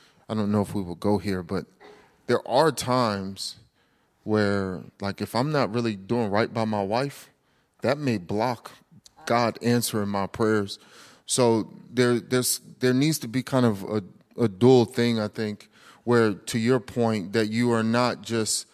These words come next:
looking for God to move in only a direct way, but also, "Holy Spirit, is there anything in me?"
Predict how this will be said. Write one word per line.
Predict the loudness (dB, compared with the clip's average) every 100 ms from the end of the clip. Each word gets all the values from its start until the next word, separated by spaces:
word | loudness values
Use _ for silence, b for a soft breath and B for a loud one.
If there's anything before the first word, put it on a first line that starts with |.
| b b
looking | -2 0 -2
for | -4 -2
God | 0 0 -2
to | -2
move | 0 0 -2 -6 -16 _ b b b b
in | 0 0 2
only | 4 6 4 2 -4 -8
a | -10
direct | -2 4 4 4
way, | 4 4 4 2 -6 b b
but | -2
also, | 2 2 2 -2
"Holy | -2 -4
Spirit, | -4 -4 -4
is | -4
there | -4 -4
anything | -2 -2 -2 -2 -4 -4
in | -4 -4
me?" | -2 -4 -8